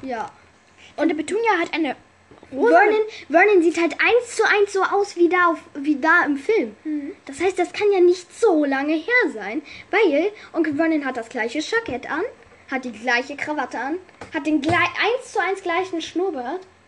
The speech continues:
Speaker 2: Mhm.
Speaker 1: und hat die gleichen Haare,
Speaker 2: Tante
Speaker 1: nur etwas
Speaker 2: Petunia
Speaker 1: anders
Speaker 2: hat
Speaker 1: gestylt.
Speaker 2: eine rosane Bluse an und ich glaub, die hat da so einen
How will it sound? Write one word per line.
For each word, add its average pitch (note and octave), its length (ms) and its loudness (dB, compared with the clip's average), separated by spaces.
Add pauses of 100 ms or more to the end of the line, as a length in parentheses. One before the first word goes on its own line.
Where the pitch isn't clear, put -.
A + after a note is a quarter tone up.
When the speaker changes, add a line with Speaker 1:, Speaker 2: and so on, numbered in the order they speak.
(140)
Speaker 2:
Mhm. C#4+ 260 -8
Speaker 1:
und F4+ 160 2
hat F#4 160 -2
die E4 60 -4
gleichen E4 420 -2
Haare, C#4+ 380 -4
Speaker 2:
Tante - 100 -8
Speaker 1:
nur D4 140 2
etwas E4 80 2 (180)
Speaker 2:
Petunia F4 240 0
Speaker 1:
anders D#4+ 200 -2 (260)
Speaker 2:
hat F4 140 -2
Speaker 1:
gestylt. G#3 220 -6
Speaker 2:
eine D#4+ 400 -4 (560)
rosane A4+ 360 -2
Bluse D#4 320 -2
an D#4 260 -8 (140)
und C4+ 260 -10
ich D4 140 -16
glaub, A#3+ 180 -18
die C#4+ 100 -16
hat C#4 120 -14
da C#4 80 -12
so C4+ 60 -12
einen C4 200 -14